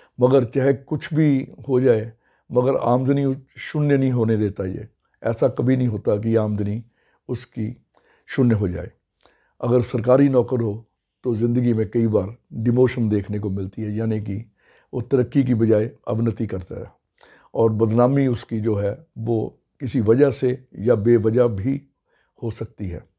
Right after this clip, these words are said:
बुध अपना अशुभ प्रभाव कुंडली में तो देता ही देता है, मगर ये सबसे ज़्यादा अशुभ प्रभाव तब देना शुरू कर देता है,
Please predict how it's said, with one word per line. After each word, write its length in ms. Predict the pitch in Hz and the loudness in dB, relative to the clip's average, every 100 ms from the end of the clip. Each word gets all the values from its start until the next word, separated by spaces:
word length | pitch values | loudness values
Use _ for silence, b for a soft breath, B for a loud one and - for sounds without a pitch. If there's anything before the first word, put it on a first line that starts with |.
| _ b b b b b b _ _ _ _ _ _ _ _ _ 120 | _ b b b b b b _ _ _ _ _ _ _ _ _ 0
बुध 320 | 156 180 - - 175 | 2 0 -4 -10 -6
अपना 280 | 143 175 170 | -6 -2 0
अशुभ 300 | 151 - 156 | 0 -2 -4
प्रभाव 380 | 151 113 117 120 | -2 0 2 0
कुंडली 380 | - 123 123 | -2 -2 0
में 260 | 123 117 - - _ | 2 0 -2 -10 _
तो 80 | 113 | -2
देता 300 | 110 113 147 | -2 2 2
ही 80 | 131 | 4
देता 300 | 117 98 107 | 0 -2 -4
है, 160 | 98 | -2
मगर 260 | 113 127 131 | 0 0 0
ये 140 | 135 | 0
सबसे 400 | 131 - - 165 | -2 -8 -6 -2
ज़्यादा 220 | 139 131 | 0 4
अशुभ 260 | 120 110 131 | 2 2 -10
प्रभाव 440 | - 117 113 113 135 | -6 -4 -2 -2 -2
तब 120 | 123 | 0
देना 240 | 113 113 | 0 -2
शुरू 220 | 107 123 | -4 -8
कर 160 | 113 101 | -6 -4
देता 420 | 101 98 101 | -4 -6 -8
है, 80 | 95 | -10